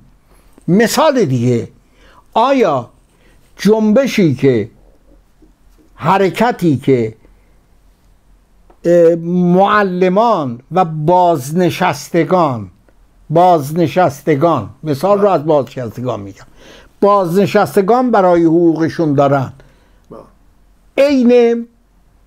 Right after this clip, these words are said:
Speaker 1: جنبشی است که زنان دارند؟
Speaker 2: نه، اونم متفاوته.
Speaker 1: دقیقاً.
Speaker 2: بله. کاملاً.
Speaker 1: ولی دقیقاً. یعنی جنبشه،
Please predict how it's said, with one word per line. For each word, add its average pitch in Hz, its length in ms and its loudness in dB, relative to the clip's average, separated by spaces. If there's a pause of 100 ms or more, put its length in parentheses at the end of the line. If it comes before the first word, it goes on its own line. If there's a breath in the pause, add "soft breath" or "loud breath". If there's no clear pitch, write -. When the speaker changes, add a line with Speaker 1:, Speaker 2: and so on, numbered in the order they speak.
(920)
Speaker 1:
جنبشی 196 680 2
است 156 160 -4
که 214 120 2
زنان 170 540 0
دارند؟ 127 580 -4 (580)
Speaker 2:
نه، 117 240 -2
اونم 123 220 -6
متفاوته. 104 640 -12 (100)
Speaker 1:
دقیقاً. 220 800 -6 (420)
Speaker 2:
بله. 113 100 -20 (1040)
کاملاً. 139 260 -4
Speaker 1:
ولی 262 260 -2 (320)
دقیقاً. 202 720 0 (380 loud breath)
یعنی 233 420 0
جنبشه، 202 1040 2